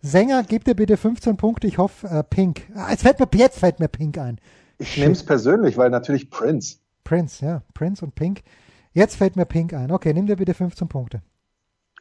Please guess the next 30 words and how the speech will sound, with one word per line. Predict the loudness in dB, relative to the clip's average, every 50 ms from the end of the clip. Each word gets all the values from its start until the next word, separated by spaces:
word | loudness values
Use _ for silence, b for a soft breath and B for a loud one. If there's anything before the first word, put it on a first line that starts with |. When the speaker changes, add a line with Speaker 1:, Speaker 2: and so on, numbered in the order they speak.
| _ _ -14
Speaker 2:
Ey, | -12 -10 -10 -10 -10 -12 -10
du | -8 -4 -2
hast | -2 -2 -2 -4 0
die, | 0 2 2 2
mit | 0 -2 -2 -2
Sicherheit | 0 2 2 2 2
auch | 2 2 2 0 0
die | -4 -6 -8
Pirates. | -4 0 2 2 2 2 0 -4 -10 -18 -20 _ _ _ _ _ _ _ _
Speaker 1:
Ich | -8 -8
hab | -6 -6
die | -8
Patriots. | -6 -4 -6 -6 -4 -6 -10 -10 -10 -14 -20 _ _ _ _ _ _ _ _ _ _ _ _ _ _ _ _ _ -12
Speaker 2:
Oh. | -8 -2 2 4 4 4 4 2 -2 -6 -12 -18 -20 _ _ _ _ -8
Speaker 1:
Ja, | -6 -6 -6 -6 -8 _ _ _ _ -8
letz-, | -6 -6 -8 -8 _ -4
letzte | -2 -2 -2 -2 -2
Woche | -2 -2 -2 -2
Wagner | -2 -2 -4 -4 -4
übrigens. | -6 -6 -6 -8 -8 -10 -14 _ _ _ _ _ _ _
Hat | -10 -6 -4
man | -4 -4
P | -2 -4 -2
Speaker 2:
Ja, | 0 0 0
Speaker 1:
auch | 0
schon. | 0 -2 -4 -4 -4 -8
Speaker 2:
stimmt. | -14 _ _ _ _
Speaker 1:
Ja. | -10 -8 -6
Speaker 2:
Ja, | -6
richtig. | -8 -8 -10 -12 -14 -18 -20